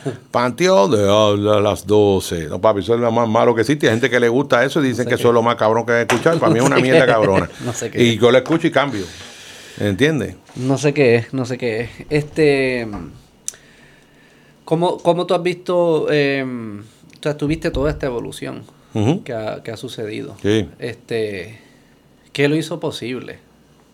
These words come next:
Speaker 2: Que se diera... Porque parte de las cosas que yo he, yo he pensado, eh, similar pasó en el hip hop. Y he estado viendo cómo...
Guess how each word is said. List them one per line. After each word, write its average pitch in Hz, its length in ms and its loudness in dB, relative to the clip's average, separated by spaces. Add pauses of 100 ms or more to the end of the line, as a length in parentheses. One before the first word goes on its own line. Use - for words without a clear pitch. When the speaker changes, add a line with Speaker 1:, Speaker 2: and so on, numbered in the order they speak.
(160)
Speaker 2:
Que 117 140 -10
se 117 180 -8
diera... 123 540 -2 (640)
Porque 135 360 0 (420)
parte 147 200 2
de 170 60 2
las 165 100 2
cosas 165 240 -4
que 165 160 -4
yo 147 140 0
he, 151 160 0
yo 135 160 0
he 131 140 -2
pensado, 143 600 -2 (280)
eh, 113 600 -8 (480)
similar 120 400 -8
pasó 139 240 -6
en 147 60 -2
el 131 140 -6
hip 117 180 -10
hop. 135 220 -6 (1000)
Y 135 260 -2
he 123 40 -4
estado 147 280 2
viendo 156 280 2
cómo... 143 300 -4